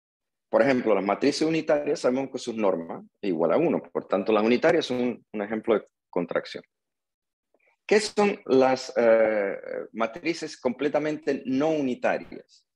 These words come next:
Son aquellas que no existe ninguna, eh, subespacio invariante donde la matriz sea unitaria. O sea, recuerda que unitaria quiere decir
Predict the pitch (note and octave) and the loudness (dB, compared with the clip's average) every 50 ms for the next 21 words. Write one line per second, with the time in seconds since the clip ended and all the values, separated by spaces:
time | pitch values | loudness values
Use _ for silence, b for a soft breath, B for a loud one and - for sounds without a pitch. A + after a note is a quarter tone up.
0 | _ _ _ _ _ _ - D3+ D#3+ E3 E3 - - - G#3+ F#3+ F#3 F#3 F3 F#3 | _ _ _ _ _ _ -2 -2 -2 -2 -4 -8 -6 -4 -2 0 0 -2 -4 -4
1 | - - D3 B2+ - - _ - C#3+ D#3+ F3 E3 - - - - C#3 - - - | -4 -4 -4 -4 -4 -8 _ -6 -4 -4 -4 -4 -6 -6 -4 -2 -2 -2 -2 -2
2 | A2 - - - A#2+ A#2+ B2 B2+ C3 B2 B2 D3 D3+ D3+ D3+ D3 C#3 C3+ B2 A#2 | -2 -2 -2 -2 -2 0 2 2 0 0 0 0 2 2 2 2 2 2 0 0
3 | - - - - - G#2+ G#2 G2+ G2+ F#2+ E2+ - - - _ _ _ - - _ | -2 -4 -8 -8 -6 -4 -2 -2 -2 -2 -2 -4 -6 -12 _ _ _ -20 -16 _
4 | - - - - C#3+ C#3 C#3 C#3+ D#3+ D#3 - - C#3 C#3 C#3 D3 D3 D#3 F#3 F#3+ | -14 -4 0 2 4 4 4 4 2 2 2 0 0 2 2 2 2 2 2 0
5 | F3 D3 - - D#3 E3+ - _ _ _ _ _ _ _ _ _ _ _ - G#2+ | -2 -4 -6 -8 -8 -8 -10 _ _ _ _ _ _ _ _ _ _ _ -18 -4
6 | G#2+ C3 C3+ C3+ B2+ B2 A#2 B2 A#2+ A#2+ A#2+ A#2+ - - D3 C#3+ - - - - | 0 2 4 4 4 4 4 4 4 4 2 0 0 -2 -4 -4 -6 -10 -14 -4
7 | - C#3+ C#3 C#3 C3+ B2+ B2 A#2 A2 - - F#2+ F2 - - - _ _ _ _ | 2 4 4 4 4 2 -2 -4 -6 -6 -4 -4 -4 -4 -6 -12 _ _ _ _
8 | _ _ _ _ _ _ _ _ _ _ _ _ _ - A2+ G#2+ - _ _ - | _ _ _ _ _ _ _ _ _ _ _ _ _ -4 -4 -4 -4 _ _ -10
9 | G2+ G2+ - A#2+ B2 C3+ C#3 A#2+ C3 B2 - - B2 A#2+ A#2 A2+ - E3+ F3+ E3 | -10 -6 -4 -2 -2 -2 -2 -2 -2 -2 -2 -4 -4 -6 -4 -2 -2 -2 -2 -2
10 | D#3 D3+ C3 - C#3 B2+ B2 B2 B2 - C#3+ C3 | -2 -4 -6 -4 -4 -4 -2 -4 -4 -4 -4 -4